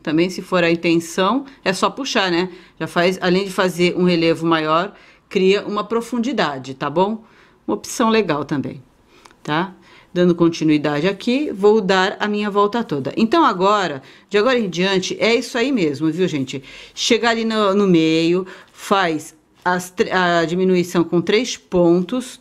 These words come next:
usando o fio que você está vindo da carreira, o fio que já está na agulha, e aí você conclui o pontinho de fechamento com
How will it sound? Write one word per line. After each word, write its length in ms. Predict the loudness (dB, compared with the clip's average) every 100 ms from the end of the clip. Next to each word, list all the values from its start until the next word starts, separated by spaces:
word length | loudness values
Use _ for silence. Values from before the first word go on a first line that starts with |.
| _ _ _ _ _ 0
usando 260 | 2 2
o 40 | -2
fio 400 | 2 2 2 -4
que 180 | -2 0
você 320 | 2 0 0
está 280 | -2 0 -2
vindo 340 | 0 0 2 0
da 100 | 0
carreira, 720 | -2 -4 -2 0 0 0 -2
o 80 | -4
fio 180 | -6 -6
que 100 | -2
já 140 | -2
está 220 | 0 0
na 100 | 0
agulha, 560 | -2 -4 -4 -2 -4 -6 -10 -20 -4
e 140 | 2 2
aí 260 | 2 0
você 260 | -2 -2 -4
conclui 840 | 0 2 2 0 2 6 6 4
o 100 | -2
pontinho 480 | -2 -2 0 0 0
de 80 | 0
fechamento 680 | 0 0 2 4 4 2 -4
com 420 | 0 0 0